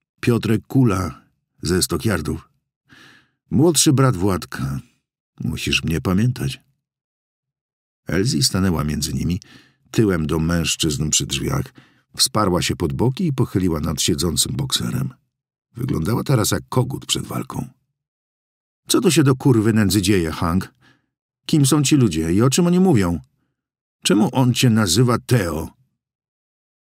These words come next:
Marosz sięgnął po butelkę i pociągnął z gwinta. Wstał z ławy, przesunął dziewczynę łagodnym ruchem ręki,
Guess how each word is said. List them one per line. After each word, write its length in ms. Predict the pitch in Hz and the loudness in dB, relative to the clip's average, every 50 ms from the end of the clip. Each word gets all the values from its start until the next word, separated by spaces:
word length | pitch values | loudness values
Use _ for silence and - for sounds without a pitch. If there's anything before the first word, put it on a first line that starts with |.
| _ _ _ _ _ - | _ _ _ _ _ -8
Marosz 500 | - 69 78 92 131 143 - 135 - - _ - | -4 -2 0 0 0 0 0 -2 -4 -8 _ -10
sięgnął 480 | - - - 80 69 - - 60 60 64 | -8 -4 -4 -4 -4 -4 -8 -8 -8 -6
po 120 | - - | -6 -6
butelkę 480 | 64 65 65 - 107 - - - - - | -6 -6 -4 -4 -4 -4 -2 -4 -4 -4
i 80 | - | -2
pociągnął 580 | 127 - 82 - - 80 69 62 - 64 64 64 | -2 -4 -4 -4 -4 -4 -4 -6 -8 -8 -8 -8
z 60 | - | -8
gwinta. 600 | - - 64 62 - - - - - - - - _ _ _ _ _ _ _ _ _ _ _ _ _ _ _ _ _ _ _ - | -8 -6 -8 -6 -8 -8 -8 -8 -8 -8 -8 -10 _ _ _ _ _ _ _ _ _ _ _ _ _ _ _ _ _ _ _ -6
Wstał 380 | - - - 107 95 87 71 67 | -4 -2 0 0 0 0 0 -2
z 80 | 67 | -2
ławy, 400 | 76 82 82 87 85 82 98 98 | -2 0 0 0 0 0 0 -2
przesunął 580 | - - - 73 69 - - 78 69 67 69 62 | -2 -2 -4 -2 -2 -2 -2 -2 -2 -2 -2 -4
dziewczynę 500 | 58 62 65 - - - 76 67 67 69 | -4 -6 -6 -4 -4 -4 -4 -2 -4 -2
łagodnym 520 | 71 76 71 69 73 69 65 71 73 71 | -2 -2 -2 -2 -2 -4 -2 -2 -2 -2
ruchem 280 | 67 67 65 - 73 78 | -2 -2 -4 -4 -4 -2
ręki, 340 | 85 92 98 - - 101 | -2 -2 -2 -2 -2 -4